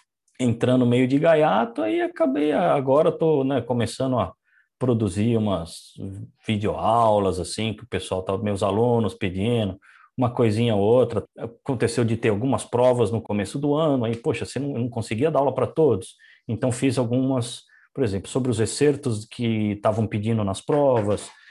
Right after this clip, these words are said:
sobre as aulas que eu dou individuais, mas eu deixo uns pontos principais.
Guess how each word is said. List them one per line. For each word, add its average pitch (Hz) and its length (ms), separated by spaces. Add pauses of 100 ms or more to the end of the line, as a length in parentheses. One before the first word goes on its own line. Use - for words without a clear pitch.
(240)
sobre 107 720
as 104 220
aulas 104 320
que - 80
eu 92 60
dou 107 240
individuais, 104 640
mas 98 240
eu 101 80
deixo 107 280
uns 107 120
pontos 101 320
principais. 107 800